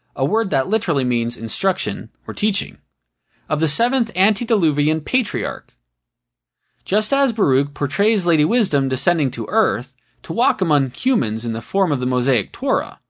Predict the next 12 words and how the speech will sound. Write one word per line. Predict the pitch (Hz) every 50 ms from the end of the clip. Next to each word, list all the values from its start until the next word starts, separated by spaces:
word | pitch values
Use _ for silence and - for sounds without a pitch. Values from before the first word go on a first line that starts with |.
| _ _ _ _ _ _ _ _ _ _
so | _ - - 240 269
in | 247 214
First | 196 - - 214 196 190 -
Enoch | - 233 247 226 160 139 139 143
Lady | 151 165 165 156 147
Wisdom | 165 233 262 262 202 190 143 131 131
descends | 123 123 120 - - 131 127 131 127 -
to | - 135
walk | 147 151 - -
upon | - 147 147 143 131 123
the | 120
same | - - 165 151 139 131 139